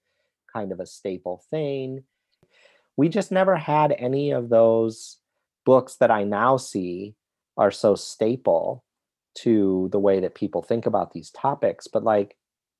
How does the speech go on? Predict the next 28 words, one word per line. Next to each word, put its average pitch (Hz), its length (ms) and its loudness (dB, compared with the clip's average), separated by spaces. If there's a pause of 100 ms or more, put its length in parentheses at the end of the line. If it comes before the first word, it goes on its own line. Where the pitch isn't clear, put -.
(920)
nep-, 113 300 -4 (420)
yeah, 165 180 -2
so, 151 420 4
so, 139 260 6
like, 117 340 2
again, 117 360 0
like, 98 160 -4
something 123 360 -4
that 107 140 -2
blew 120 200 0
me 117 140 0
away 110 440 4
when 101 120 -2
I 95 80 -6
was 95 160 -6
reading 107 300 0
it 95 200 -6
in 98 80 -14
the 95 60 -14
Matthews 113 500 -4
book 95 280 -2
was 98 160 -4
when 101 160 -6
he 113 100 -8
was 95 140 -6
talking 110 460 -4
about, 95 260 -2
like, 92 220 -6